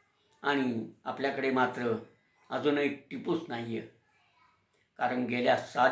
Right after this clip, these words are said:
जूनला जो मृग लागलेला होता, त्या दिवशी फक्त पाऊस आलेला आहे आणि त्यानंतर मात्र पूर्ण मृग गेलाय, आर्द्रा पूर्ण गेलाय,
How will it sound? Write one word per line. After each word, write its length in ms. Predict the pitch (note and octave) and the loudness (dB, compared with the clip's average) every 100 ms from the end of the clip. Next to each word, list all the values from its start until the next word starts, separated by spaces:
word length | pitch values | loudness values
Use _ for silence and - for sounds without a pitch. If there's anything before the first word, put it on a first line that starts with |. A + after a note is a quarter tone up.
| A#2+ | 2
जूनला 380 | C3 C3+ C3 C3 | -2 0 4 4
जो 180 | B2 B2 | 4 0
मृग 400 | A#2+ A#2+ B2+ C3+ | 0 2 2 4
लागलेला 460 | C3 A2+ A#2+ A#2+ | 2 2 0 0
होता, 460 | A#2 A#2 B2 - - _ _ _ _ _ _ _ _ _ - | 0 0 -2 -4 -4 _ _ _ _ _ _ _ _ _ 4
त्या 200 | F3 E3+ | 4 6
दिवशी 240 | E3 F3 | 2 0
फक्त 300 | D#3 C3+ D#3 | 0 -4 0
पाऊस 540 | D3+ - B2+ C3 - | -2 0 -2 -2 0
आलेला 320 | B2 A#2+ A#2+ A#2 | 0 0 0 0
आहे 280 | A#2 A#2 - _ _ _ _ _ _ _ _ _ _ _ _ _ | 0 -4 -8 _ _ _ _ _ _ _ _ _ _ _ _ _
आणि 340 | D#3 D3+ A2+ - _ _ _ _ _ _ _ _ - | 2 2 0 -8 _ _ _ _ _ _ _ _ 2
त्यानंतर 520 | D3+ D3+ C3+ B2+ C3 | 4 6 2 0 0
मात्र 580 | B2+ A#2+ - A#2 A2+ - - - | 0 -2 -2 -4 -4 -6 -14 -10
पूर्ण 240 | B2+ B2+ | -4 0
मृग 320 | C3 A#2+ B2 | 2 4 2
गेलाय, 640 | B2+ A#2 B2 A#2+ A#2 A2+ - | 0 0 2 2 2 -2 -10
आर्द्रा 560 | - C3 A#2 A2 C3 C#3 | 2 4 4 4 6 6
पूर्ण 460 | - - D#3 D#3+ D3 | 6 -4 0 2 2
गेलाय, 560 | B2 A#2 A#2+ A2+ - | 2 0 0 0 -4